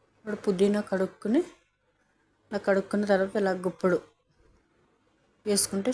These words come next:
సరిపోతుంది. కొత్తిమీర కూడా అంతే, చాలా టేస్ట్ ఉంటుందండి.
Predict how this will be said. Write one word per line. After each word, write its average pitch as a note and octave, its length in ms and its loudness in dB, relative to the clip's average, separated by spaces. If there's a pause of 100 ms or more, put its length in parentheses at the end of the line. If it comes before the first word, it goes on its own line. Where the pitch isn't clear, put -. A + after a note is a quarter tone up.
సరిపోతుంది. F3 600 -2 (1120)
కొత్తిమీర G3+ 360 -2 (120)
కూడా F#3 200 4 (100)
అంతే, F#3 320 -4 (1500)
చాలా F#3+ 240 0 (140)
టేస్ట్ F#3 300 -4 (100)
ఉంటుందండి. F3+ 500 -2